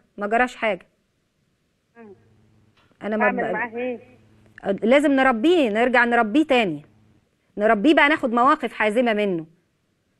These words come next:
Speaker 1: إنما يقعدش في قلب البيت واكل وشارب معانا وعمال يقل أدبه علينا، عشان هو عارف إن، آه، إن الأب والأم، الوالد والوالدة اللي هم أهل كرم وأهل حسن ضيافة، آه، هيسامحوه.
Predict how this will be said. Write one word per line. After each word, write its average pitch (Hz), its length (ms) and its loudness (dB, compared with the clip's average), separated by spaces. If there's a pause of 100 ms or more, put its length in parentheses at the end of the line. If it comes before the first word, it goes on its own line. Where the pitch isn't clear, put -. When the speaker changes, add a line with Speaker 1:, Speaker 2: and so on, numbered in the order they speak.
(240)
Speaker 1:
إنما 226 180 0
يقعدش 277 260 0
في - 120 -4
قلب 247 180 0
البيت 254 460 0
واكل 247 280 -2
وشارب 220 360 0
معانا 247 320 0
وعمال 247 240 -2
يقل 254 220 0
أدبه 247 260 0
علينا، 240 340 0
عشان 208 280 -4
هو 277 240 2
عارف 294 580 2 (600)
إن، 220 360 -4
آه، 220 640 0
إن 233 200 -4
الأب 226 460 -2
والأم، 254 580 0
الوالد 233 460 2
والوالدة 220 640 0
اللي 208 140 -6
هم 240 220 -2
أهل 240 300 -2
كرم 269 380 0
وأهل 226 320 -4
حسن 226 360 -8
ضيافة، 269 560 -2 (680)
آه، 226 580 2
هيسامحوه. 277 560 -4